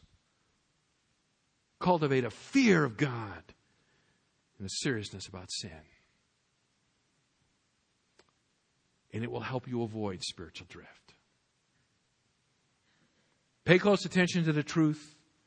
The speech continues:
Fear the consequences of failure. Third, third, remember the testimony of the witnesses.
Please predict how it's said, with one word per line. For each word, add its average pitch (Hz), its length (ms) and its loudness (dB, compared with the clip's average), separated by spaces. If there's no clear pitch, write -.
Fear 240 340 8
the 208 80 8
consequences 190 760 4
of 139 120 0
failure. 160 500 6
Third, 165 580 6
third, 113 340 4
remember 156 500 6
the 123 100 -2
testimony 110 640 -2
of 104 60 -2
the 110 40 -2
witnesses. - 920 -10